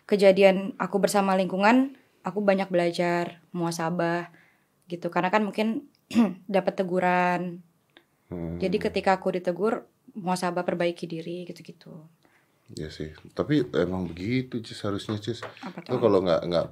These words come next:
Speaker 2: nggak, nggak pernah ada masalah begitu, nggak apa ya, lu belum siap artinya.
Speaker 1: Iya, ya.
Speaker 2: Iya, jadi nggak apa-apa,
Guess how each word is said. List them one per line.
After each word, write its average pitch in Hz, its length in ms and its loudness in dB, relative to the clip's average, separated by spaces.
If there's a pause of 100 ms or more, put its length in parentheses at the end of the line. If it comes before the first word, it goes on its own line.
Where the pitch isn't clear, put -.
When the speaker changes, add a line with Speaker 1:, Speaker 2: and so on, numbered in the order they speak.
Speaker 2:
nggak, 85 220 0 (200)
nggak 82 260 0 (180)
pernah 82 260 -2
ada 82 260 -2 (460)
masalah 78 580 0
begitu, 85 440 -6
nggak 80 240 0
apa - 180 -6
ya, 90 180 -4 (180)
lu 110 160 -2
belum 92 260 -2
siap 104 420 -2
artinya. 90 640 -6 (400)
Speaker 1:
Iya, 196 260 -12
ya. 170 100 -16 (120)
Speaker 2:
Iya, 117 440 -6 (600)
jadi 85 180 -4
nggak 90 160 -4
apa-apa, 85 600 -10